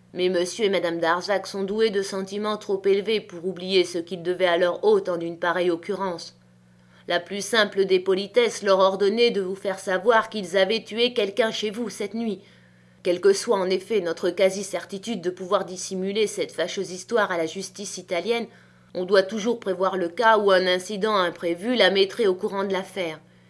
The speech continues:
Et monsieur et madame Darzac ont assez de tact pour ne point vouloir vous faire courir le risque d'apprendre un jour par la rumeur publique ou par une descente de police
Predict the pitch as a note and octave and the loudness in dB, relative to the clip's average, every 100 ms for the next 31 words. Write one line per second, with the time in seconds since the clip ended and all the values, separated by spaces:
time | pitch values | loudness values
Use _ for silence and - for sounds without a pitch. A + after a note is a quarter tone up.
0 | _ E3 F3 F#3 F#3 G#3 F#3+ E3+ F3 F3 | _ 0 2 2 0 -4 0 2 2 4
1 | D#3+ F3+ G#3 G3+ F#3 F#3 F#3 E3+ F#3+ G#3 | 2 4 2 2 0 -4 -2 -2 -2 -2
2 | F3 E3+ G#3+ G3 G3 F#3 - G3 F#3+ F#3 | -2 -2 0 0 -2 -12 -8 -4 -4 -2
3 | A#3 G#3 F#3 G3 G3+ G#3+ F3+ F#3+ F#3+ F#3 | 0 0 0 -2 2 2 0 -4 -4 -4
4 | - G#3 A3+ G#3 F#3+ F#3+ A3+ A#3+ - F#3 | -4 -4 -2 0 2 2 0 -2 -2 0
5 | F3+ F#3 A#3 G#3+ F3 F#3+ G3 G3+ A#3+ G3+ | 0 -2 -2 0 2 2 0 0 0 0
6 | - F3+ E3+ F3 F#3 G3+ F#3 - G#3 A#3 | 4 4 6 2 0 0 -2 -4 -6 -4
7 | B3 - - - - A3 A3 G#3+ G#3 G#3 | -4 -6 -20 -20 -12 -8 0 4 4 4
8 | F#3+ G#3 G#3 A3 F#3+ F3+ F#3+ A3+ B3+ B3 | 4 4 2 -4 -2 -2 0 0 0 -6